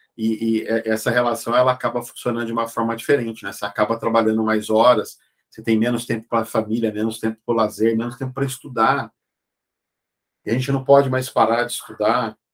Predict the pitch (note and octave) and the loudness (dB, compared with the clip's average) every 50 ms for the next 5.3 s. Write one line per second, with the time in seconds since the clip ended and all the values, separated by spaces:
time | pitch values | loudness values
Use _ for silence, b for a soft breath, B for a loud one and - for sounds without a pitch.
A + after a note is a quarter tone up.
0 | _ _ _ - A#2 C3 C3 - - C3 C3 - C#3+ C3+ - C#3 C#3 C3+ - C#3 | _ _ _ -2 -2 -2 0 0 -2 -2 2 2 2 2 4 2 2 4 4 2
1 | C3+ C3 - - C3 B2+ B2+ B2 C3 C3 B2+ B2 - C3+ B2 B2 B2+ B2 - - | 2 4 4 2 2 2 0 0 0 0 0 2 2 2 4 4 4 2 0 0
2 | - C#3 B2+ B2 A#2 A2 G#2+ A2 A#2+ C3 C#3 C3+ B2+ A#2+ A2+ A2+ A2+ A#2+ B2 A#2+ | 2 2 2 4 0 0 -2 0 2 2 4 4 4 4 2 0 0 -2 -4 -4
3 | - C3 B2+ - - B2+ A#2+ A2 - - - B2 B2+ C3+ C#3 C3+ C3 A#2+ A#2 A#2 | -4 -4 -4 -2 -4 -4 -4 -6 -8 -4 -2 -2 0 0 0 -2 -2 -2 -2 -2
4 | A#2+ A#2+ B2 A#2+ A2 A#2 A2+ A2 - - G#2 G#2 - - _ G2+ G#2+ B2 C3 B2 | 0 0 -2 -2 -4 -6 -6 -6 -8 -8 -10 -10 -10 -8 _ -4 -2 -2 0 -2
5 | A2+ A2 - - F2+ | -2 -4 -6 -12 -18